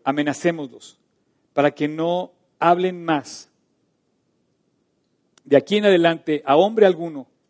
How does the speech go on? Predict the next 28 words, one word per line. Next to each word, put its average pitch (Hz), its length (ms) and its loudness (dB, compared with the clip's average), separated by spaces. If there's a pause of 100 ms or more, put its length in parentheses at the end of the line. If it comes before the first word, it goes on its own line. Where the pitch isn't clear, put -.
(140)
en 139 100 -6
este 165 240 -4
nombre". 135 320 -12 (1160)
Y 151 100 -8
llamándolos, 214 760 2 (120)
los 147 220 -8
intimaron 143 500 -6 (720)
que 147 100 -2
de 170 120 0
ninguna 185 440 0
manera 190 300 0
hablasen 160 400 2
el 143 120 -4
nombre 151 260 -4
de 135 80 -6
Jesús. - 440 -20 (580)
Mas 135 220 -6
Pedro 180 380 2
y 165 60 0
Juan 135 420 -4 (600)
respondieron 147 800 -2
y 135 80 -18
le 123 100 -4
dijeron, 127 460 -12
"Ju-, 135 240 -18 (120)
juzgad 156 480 0
entre 165 160 -10
vosotros, 131 600 -14